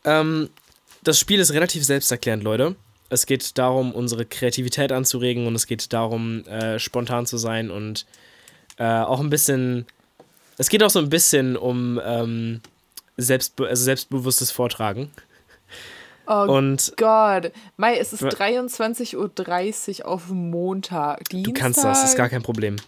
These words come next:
Speaker 1: Ist gar kein
Speaker 2: Ich
Speaker 1: Problem.
Speaker 2: weiß ja nicht. Okay. Okay.
Speaker 1: Es funktioniert folgendermaßen. Ich nenne ein Wort, ich verdrehe das Wort und wir denken uns eine Bedeutung zu dem
Speaker 2: Oh
Speaker 1: neuen
Speaker 2: Gott.
Speaker 1: Wort aus.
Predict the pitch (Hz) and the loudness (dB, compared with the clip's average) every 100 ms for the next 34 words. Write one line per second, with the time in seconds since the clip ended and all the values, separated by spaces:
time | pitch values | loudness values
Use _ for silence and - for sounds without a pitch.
0 | 156 - 117 - 107 107 104 104 - _ | -12 -6 -6 -6 -6 -4 -6 -10 -14 _
1 | 180 180 180 170 - 220 233 160 - _ | -2 0 -2 -4 -4 -4 0 -2 -4 _
2 | _ - - - - 175 196 185 165 - | _ -10 -4 -4 0 2 2 4 4 4
3 | 156 143 135 143 - 165 139 135 127 123 | 4 4 4 4 4 2 0 0 0 0
4 | 117 - 107 104 143 185 202 - - 107 | 0 -2 -4 0 2 2 2 -2 -4 -8
5 | - - 110 117 117 110 107 120 139 170 | -6 -4 -2 0 2 2 0 2 2 2
6 | - 120 117 117 127 135 117 113 113 113 | -2 -6 -2 0 0 -2 -4 -2 -2 0
7 | 127 127 123 120 110 110 113 233 214 214 | 0 0 -4 -4 -4 -2 0 0 4 4
8 | 208 196 202 226 - - | 4 2 -2 -4 -6 -8